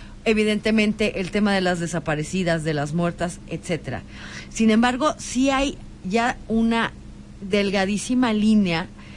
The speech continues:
entre lo políticamente correcto, el, l-, también lo extremista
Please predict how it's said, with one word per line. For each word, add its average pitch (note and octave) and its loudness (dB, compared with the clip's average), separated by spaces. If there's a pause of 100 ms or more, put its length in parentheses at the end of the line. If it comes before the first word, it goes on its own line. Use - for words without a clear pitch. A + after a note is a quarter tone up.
(260)
entre G#3 4
lo G3 2
políticamente B3 2
correcto, G#3+ -2 (260)
el, F#3+ 0 (260)
l-, G3+ 4
también A#3 4
lo G#3+ 2
extremista A3+ 0